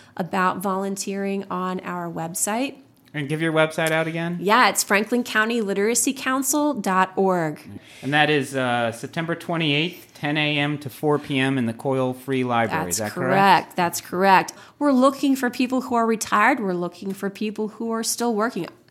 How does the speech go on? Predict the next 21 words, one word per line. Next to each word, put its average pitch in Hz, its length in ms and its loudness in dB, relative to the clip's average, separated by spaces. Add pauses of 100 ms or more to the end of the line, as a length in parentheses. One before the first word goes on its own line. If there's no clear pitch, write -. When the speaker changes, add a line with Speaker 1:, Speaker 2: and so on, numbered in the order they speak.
(260)
Speaker 1:
As 214 240 -4
long 226 320 0
as 254 140 -2
they're 220 180 -2
willing 196 380 -2
and 190 100 -4
have 185 320 -2
a 185 60 0
heart 190 280 -2
for 190 140 -6
service 196 720 -2 (640)
and 185 420 -2
have 202 260 0
a 214 80 0
passion 208 600 -2
for 226 160 -4
helping 202 420 -2
people 214 300 -2
to 220 120 -6
help 208 260 -2
themselves, 208 720 -2